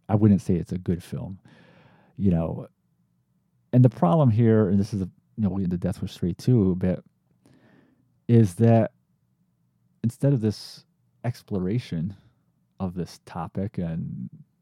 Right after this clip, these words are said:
you know, this, you know, kind of thoughtful, thoughtful exploration of this situ-, of a situation and a character, you know, with these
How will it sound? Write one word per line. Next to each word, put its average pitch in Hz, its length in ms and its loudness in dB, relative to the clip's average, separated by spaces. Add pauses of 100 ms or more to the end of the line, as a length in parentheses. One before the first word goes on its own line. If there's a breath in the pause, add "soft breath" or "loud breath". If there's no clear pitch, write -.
(560)
you 104 120 -6
know, 73 160 -8
this, - 360 -16
you 120 80 -10
know, - 200 -12
kind 82 200 -10
of - 60 -20
thoughtful, 104 680 2 (360 loud breath)
thoughtful 165 360 2
exploration 104 520 0
of 90 100 0
this 90 140 -2
situ-, - 480 -8
of 98 120 -4
a 95 40 -10
situation 92 600 -4
and 85 100 0
a 90 40 -6
character, 87 720 -4 (460 soft breath)
you 90 100 -6
know, 82 80 -6
with 90 180 -6
these 92 200 -8